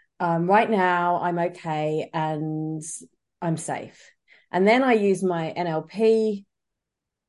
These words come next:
training to bring me back into, okay, well, the, the body, the brain only knows, uh, the positive. So if you say not, then it's only, it do-, it doesn't, it deletes not.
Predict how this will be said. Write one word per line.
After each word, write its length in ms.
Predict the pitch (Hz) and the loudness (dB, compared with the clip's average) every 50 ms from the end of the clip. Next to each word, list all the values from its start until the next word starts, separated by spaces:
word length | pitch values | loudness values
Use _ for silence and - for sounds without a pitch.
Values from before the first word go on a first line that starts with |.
| _ - | _ -18
training 720 | - - 180 170 165 165 160 147 147 165 170 170 165 170 _ _ _ _ _ _ - | -10 -4 -4 -2 -2 -2 -4 -6 -6 -6 -8 -10 -12 -14 _ _ _ _ _ _ -14
to 280 | - - - 202 180 | -8 -2 2 2 2
bring 360 | 170 170 180 202 208 208 214 | 2 2 2 2 4 4 4
me 140 | 220 214 202 | 2 2 0
back 420 | 196 165 185 175 170 170 170 - 185 | 0 0 0 0 0 -2 -4 -6 -6
into, 420 | 175 170 170 170 - - 170 170 | -4 -4 -4 -4 -4 -4 -2 0
okay, 400 | 170 175 170 - - 160 156 151 | -2 -2 -4 -6 -6 -6 -4 -4
well, 140 | 151 156 160 | -4 -4 -4
the, 200 | 156 170 156 - - 165 | -4 -4 -6 -6 -8 -8
the 120 | - 190 170 | -6 -4 -4
body, 600 | - - 220 240 240 - 190 160 147 143 147 156 | 0 2 4 4 4 2 0 -2 -2 -2 -4 -4
the 100 | 156 160 | -4 -6
brain 460 | 151 - 208 226 240 240 240 220 202 | -2 0 2 4 4 4 2 2 0
only 420 | - 196 208 196 190 185 185 180 | 0 0 2 2 2 2 0 0
knows, 560 | 175 170 151 143 143 151 151 170 165 - - _ _ _ _ _ _ _ _ _ _ - | -2 -4 -6 -6 -8 -8 -10 -10 -12 -14 -20 _ _ _ _ _ _ _ _ _ _ -8
uh, 320 | 165 160 160 156 156 147 - 151 170 | -6 -6 -4 -4 -6 -6 -8 -8 -8
the 120 | 165 185 | -6 -6
positive. 560 | 170 165 175 156 151 147 - 151 - - 170 - | -6 -4 -4 -4 -4 -6 -8 -10 -14 -14 -12 -8
So 100 | - 196 | -6 -4
if 80 | 196 | -4
you 80 | 220 226 | -4 -4
say 240 | 202 - 202 180 170 | -2 0 0 2 2
not, 400 | 160 160 156 135 147 160 - - _ - | 0 0 0 0 -2 -4 -6 -8 _ -10
then 160 | - 165 160 165 | -8 -6 -4 -4
it's 200 | 156 - 160 - | -6 -6 -6 -6
only, 440 | 170 165 160 160 160 156 156 151 | -4 -4 -4 -4 -4 -6 -6 -8
it 240 | - - 175 170 151 | -8 -6 -6 -6 -4
do-, 160 | 170 170 160 - | -2 -4 -2 -2
it 80 | 175 | -2
doesn't, 340 | 170 180 165 165 170 165 - | -2 -2 -2 -2 -2 -4 -4
it 200 | - 170 - - - - _ _ - | -4 -6 -6 -6 -10 -20 _ _ -4
deletes 400 | 185 170 175 180 170 175 - - | 0 2 2 2 0 -2 -4 -2
not. 420 | 175 165 147 139 - - - - | -2 0 -2 -2 -6 -10 -16 -20